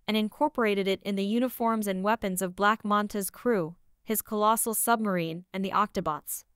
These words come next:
The kingdom featured a retro sci-fi look similar to what the Silver Age comics in the nineteen fifties believed the future would have looked like, evoking a different age, but with a modern spin.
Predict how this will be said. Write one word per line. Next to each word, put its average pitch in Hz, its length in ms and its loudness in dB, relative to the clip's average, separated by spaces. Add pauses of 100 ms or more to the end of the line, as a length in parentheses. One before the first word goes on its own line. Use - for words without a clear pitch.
(220)
The 269 80 2
kingdom 320 420 0
featured 269 420 2
a 214 80 4
retro 233 360 2
sci-fi 226 680 4
look 202 200 0
similar 190 500 2
to 233 220 -2
what 226 220 2
the 247 80 0
Silver 269 480 4
Age 226 260 2
comics 214 540 0
in 214 100 -2
the 220 80 2
nineteen 220 320 2
fifties 185 540 0
believed 240 400 0
the 262 80 -4
future 240 420 -2
would 202 140 0
have 190 100 0
looked 196 240 -4
like, 170 240 0 (240)
evoking 220 420 2
a 190 60 0
different 202 400 -2
age, 185 400 -2 (140)
but 220 120 4
with 226 140 0
a 220 60 2
modern 226 420 2
spin. 175 460 -2